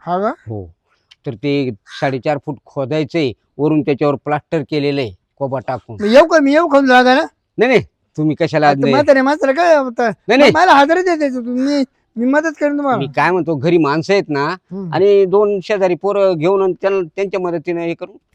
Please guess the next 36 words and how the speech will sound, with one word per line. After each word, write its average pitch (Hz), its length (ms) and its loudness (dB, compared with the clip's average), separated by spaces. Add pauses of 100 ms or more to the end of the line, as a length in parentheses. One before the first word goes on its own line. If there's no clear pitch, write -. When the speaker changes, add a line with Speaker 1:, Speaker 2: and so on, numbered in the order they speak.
(880)
Speaker 2:
मी 185 300 2
लगेच 196 220 0 (100)
पाच 175 200 2
वाजेपर्यंत 175 480 0 (480)
रिटर्न 220 240 -2
होणार. 196 200 2
Speaker 1:
चालेल, 175 140 -8
चालेल. 165 160 -10 (120)
Speaker 2:
हा? 233 100 0 (240)
Speaker 1:
पाच 285 280 6
ला 294 60 8
आले 302 180 8
ना, 285 240 4
Speaker 2:
हम्म. 202 200 -2 (120)
Speaker 1:
सहा 277 280 4
ला 262 80 6
तुमचं 277 340 0
लगेच 269 200 0
लग्न 269 320 2
बिग्न 269 120 0
उरकून, 294 460 0 (260)
सात 254 280 4
ला 262 60 4
तुम्ही 254 420 -2
घरात. 247 320 8 (160)
Speaker 2:
आमच्या 175 260 2
घरी, 170 100 2
Speaker 1:
हा? 175 160 2
Speaker 2:
बरोबर 196 260 -2
आहे. 107 80 -14
Speaker 1:
आणि 190 220 -6
अकरा 254 300 4
वाजता 269 280 6
वरात. 277 320 8 (260)
Speaker 2:
वरात. 190 280 6 (800)
Speaker 1:
जा. 226 80 -4